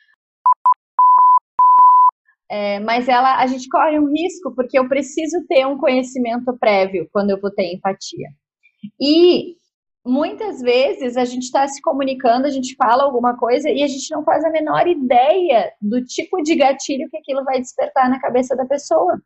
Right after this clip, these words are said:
A gente não tem como, porque a gente não passou a vida toda com ela, e mesmo que a gente passasse a vida toda com ela, a gente não sabe como que ela interpretou todos os fatos que aconteceram na vida dela.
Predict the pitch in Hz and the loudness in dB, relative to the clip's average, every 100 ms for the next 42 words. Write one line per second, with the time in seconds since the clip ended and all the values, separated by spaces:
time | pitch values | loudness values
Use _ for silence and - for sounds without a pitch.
0 | _ _ _ _ _ _ - 226 226 - | _ _ _ _ _ _ -6 -6 -4 -4
1 | 294 311 - 285 440 - 247 220 208 - | -2 0 0 0 0 0 0 0 -4 -6
2 | 214 220 233 240 247 - 254 254 285 320 | -6 -8 -8 -8 -10 -2 0 2 2 2
3 | 247 262 254 247 233 233 233 226 196 208 | 0 -2 0 2 0 0 -2 0 2 4
4 | 277 330 277 262 262 320 381 370 370 294 | 2 2 0 0 2 2 0 -4 -4 -4
5 | - 269 311 240 247 240 226 214 233 226 | -4 -4 -2 -4 -4 -8 -8 -6 -6 -2
6 | 233 233 285 277 262 277 254 247 277 311 | 0 2 0 -2 -4 -6 0 0 0 -2
7 | 302 330 349 277 294 339 - 254 262 269 | -2 -2 0 0 0 -6 -4 -2 0 0
8 | 269 269 330 330 - 294 254 - 311 294 | 0 0 -2 -4 0 0 0 -4 0 0
9 | - - 339 269 269 262 247 247 262 277 | -2 -4 -2 0 0 -2 -2 -2 0 2
10 | 339 240 | 0 -2